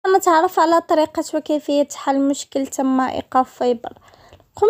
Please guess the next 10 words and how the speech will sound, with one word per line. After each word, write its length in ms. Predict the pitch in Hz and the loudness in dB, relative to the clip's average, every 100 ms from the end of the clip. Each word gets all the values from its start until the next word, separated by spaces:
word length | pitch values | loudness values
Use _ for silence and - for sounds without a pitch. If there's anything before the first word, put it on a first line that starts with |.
| 508 | 4
بالضغط 400 | 403 359 - - | 2 2 -4 -4
هنا 140 | 349 | 0
على 260 | 320 285 277 | 2 2 2
ضبط 320 | 262 269 - | 0 -4 -2
الإعدادات، 720 | 277 277 247 262 254 285 349 - - _ _ _ _ _ _ _ _ _ | 0 0 2 2 4 2 2 -4 -18 _ _ _ _ _ _ _ _ _
ثم 100 | - 311 440 480 | -4 0 2 4
اضغط 220 | 359 349 | 4 2
هنا 220 | 370 370 330 | 2 2 2
على 240 | 294 285 | 2 2
التطبيقات، 920 | 277 - 277 247 247 - 277 311 - | 0 -6 -4 0 0 0 0 0 -2